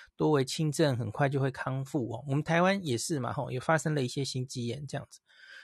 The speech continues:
那相比于新冠病毒本身导致的心肌炎，那就严重多了。所以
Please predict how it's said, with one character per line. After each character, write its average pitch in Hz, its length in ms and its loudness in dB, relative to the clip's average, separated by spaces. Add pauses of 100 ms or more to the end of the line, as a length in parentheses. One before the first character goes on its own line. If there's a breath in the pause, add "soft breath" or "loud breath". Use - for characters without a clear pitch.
(140 loud breath)
那 151 180 4
相 165 240 2
比 147 140 4
于 123 100 4
新 160 220 0
冠 156 200 6
病 147 160 0
毒 123 100 2
本 123 260 0
身 196 260 2
导 127 180 6
致 165 140 0
的 151 100 4
心 147 200 2
肌 156 140 -2
炎， 127 120 2
那 135 120 0
就 143 80 2
严 117 300 2
重 113 280 0
多 110 240 -4
了。 - 220 -10
所 - 160 4
以 131 160 2